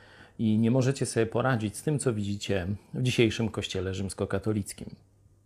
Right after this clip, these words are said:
Nie mówię już o powsoborowych zmianach, nie mówię o ekscesach komunisty papieża, e, Franciszka, który przera-, przeróżne dzikie brewerie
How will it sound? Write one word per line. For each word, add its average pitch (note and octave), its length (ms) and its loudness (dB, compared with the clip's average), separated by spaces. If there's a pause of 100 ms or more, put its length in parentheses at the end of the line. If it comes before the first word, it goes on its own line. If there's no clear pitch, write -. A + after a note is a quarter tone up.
(120)
Nie C#3 80 6
mówię C#3 220 6
już F#2+ 160 0
o F#2 60 -6
powsoborowych G2+ 1040 0
zmianach, A#2 460 2 (540)
nie C3 100 6
mówię B2+ 340 6
o G#2 80 2
ekscesach G#2+ 600 0
komunisty A2+ 640 2
papieża, G2+ 600 0 (380)
e, G2+ 180 -2
Franciszka, A2 840 0
który G2+ 360 -6 (100)
przera-, A#2+ 460 4
przeróżne A2+ 560 2 (520)
dzikie B2+ 340 4
brewerie A2 640 2